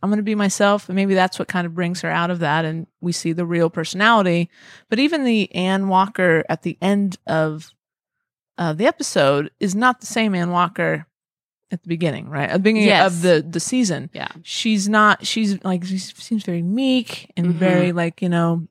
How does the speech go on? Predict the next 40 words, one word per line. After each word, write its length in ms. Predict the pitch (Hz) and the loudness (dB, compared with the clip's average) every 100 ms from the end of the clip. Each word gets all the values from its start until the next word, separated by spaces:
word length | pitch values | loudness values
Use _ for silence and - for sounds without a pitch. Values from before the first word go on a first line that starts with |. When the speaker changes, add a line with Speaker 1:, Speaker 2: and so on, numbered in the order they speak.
| _ | _
Speaker 1:
coddled 640 | - 226 220 214 208 196 | 0 2 4 2 2 2
and 240 | 180 170 165 | 0 -2 -4
protected, 380 | 180 214 208 175 | -4 -4 -4 -4
like, 120 | 180 | 0
whatever. 340 | 185 185 185 - _ - _ | 2 2 2 -4 _ -20 _
So 340 | - - 202 196 | -4 2 4 4
maybe 280 | 208 226 226 | 2 0 4
that's 300 | 202 208 - | 4 2 0
the 80 | |
real 180 | 202 196 | 2 2
Anne 160 | 185 180 | 2 0
Walker 260 | 185 233 | 0 0
at 80 | 165 | -2
the 120 | 175 214 | 0 0
end. 160 | 175 | 0
Maybe 180 | 165 180 | -2 -2
she 280 | - 185 170 | -2 0 0
is 140 | 170 | -2
just 300 | 180 175 - | 0 -2 0
like, 320 | 175 156 - - | 0 -2 -4 -4
"This 160 | 180 175 | -2 -2
is 120 | 165 | -2
who 80 | 180 | 0
I 120 | 165 | 2
am. 440 | 190 240 262 269 - _ - | 4 4 2 -4 -14 _ -6
I'm 80 | 175 | -2
gonna 180 | 175 175 | -2 0
love 200 | 180 180 | 0 0
who 40 | |
I 80 | 185 | -2
wanna 200 | 175 175 | 0 2
love," 240 | 196 254 254 | 2 4 2
and 260 | 180 175 | 2 0
she 120 | - | -2
becomes 560 | 180 170 175 175 175 - | -6 -2 0 0 -2 -6
the 100 | 175 | -2
person 240 | 180 170 | 0 0
that 140 | 175 170 | -2 -4
she's 180 | 175 180 | -2 0
always 460 | 175 165 165 - | 2 0 -2 -10